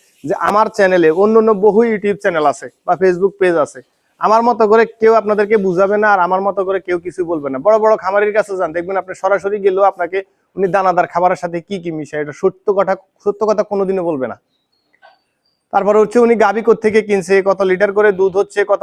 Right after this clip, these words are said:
লি-, কত টাকা দিয়ে কেনার পরে কত লিটার হচ্ছে, এটাও সত্য কথা কোনোদিনও আপনাকে বলবে না।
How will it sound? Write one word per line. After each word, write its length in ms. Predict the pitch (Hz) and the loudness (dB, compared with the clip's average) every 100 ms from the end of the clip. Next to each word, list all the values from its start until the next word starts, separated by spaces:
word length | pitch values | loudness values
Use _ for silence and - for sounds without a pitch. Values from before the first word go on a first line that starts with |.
| 180 | -4
লি-, 260 | 185 185 180 | -6 -6 -4
কত 160 | 190 202 196 190 185 185 170 | -2 0 2 2 -2 -10 -6
টাকা 200 | 180 190 | -2 -2
দিয়ে 180 | 185 196 | 0 0
কেনার 300 | - 190 190 | 0 -2 -2
পরে 160 | 175 180 | -2 -4
কত 180 | 175 170 | -4 -6
লিটার 280 | 175 175 185 | -6 -4 -4
হচ্ছে, 220 | 175 - 170 202 | -4 -6 -6 0
এটাও 220 | 208 226 | 2 2
সত্য 220 | 190 196 202 | 0 -4 -2
কথা 180 | 196 190 | -2 -2
কোনোদিনও 380 | 190 180 180 180 | -4 -4 -2 -4
আপনাকে 280 | 165 156 | -4 -8
বলবে 280 | 160 151 131 | -6 -6 -6
না। 100 | 113 | -10